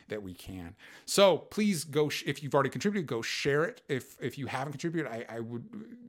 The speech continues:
please do. I think you'll love it. Um, and yeah, let's, let's make this comic as great as, as we know it can be, as it, as it will be. And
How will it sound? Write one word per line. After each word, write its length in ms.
please 280
do. 400
I 80
think 260
you'll 140
love 200
it. 240
Um, 500
and 600
yeah, 440
let's, 280
let's 220
make 180
this 240
comic 400
as 160
great 480
as, 380
as 160
we 120
know 200
it 80
can 160
be, 380
as 180
it, 120
as 120
it 100
will 240
be. 300
And 600